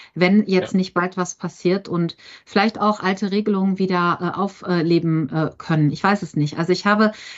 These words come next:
Speaker 1: ähm, ich denke da jeden Tag drüber nach, ich habe nicht die Goldlösung. Ich versuche immer, die Einnahmenseite zu optimieren,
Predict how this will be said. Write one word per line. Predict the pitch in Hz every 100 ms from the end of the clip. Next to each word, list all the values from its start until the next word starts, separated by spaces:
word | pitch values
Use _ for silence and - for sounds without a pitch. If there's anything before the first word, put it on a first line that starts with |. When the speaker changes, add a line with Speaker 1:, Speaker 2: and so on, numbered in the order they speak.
| -
Speaker 1:
ähm, | 196 196
ich | 202
denke | 208 196 220 240
da |
jeden | 214 220 233
Tag | - 214
drüber | - 208 208
nach, | 202
ich | 208 -
habe | 196 196
nicht | 202 -
die | 190
Goldlösung. | 190 190 208 208 214 226 - - _
Ich | 190 190
versuche | 208 196 208 208
immer, | 190 196 196 - -
die | 208
Einnahmenseite | 196 214 190 175 170 165 165 165 - 180 226 -
zu | 220
optimieren, | 175 - 196 175 175 196 233